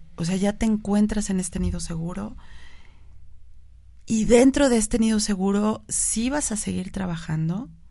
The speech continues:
sin embargo, tu cambio ya va a ser diferente.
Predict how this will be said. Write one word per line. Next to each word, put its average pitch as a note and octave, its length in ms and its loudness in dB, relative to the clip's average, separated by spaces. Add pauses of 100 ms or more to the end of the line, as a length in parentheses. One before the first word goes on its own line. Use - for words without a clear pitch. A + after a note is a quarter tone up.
(280)
sin F#3+ 300 -2
embargo, G3+ 600 0
tu - 340 -4
cambio G3+ 360 0
ya G3 180 -4
va F3 80 -4
a F3+ 40 -6
ser F3 240 -6
diferente. D#3 600 -8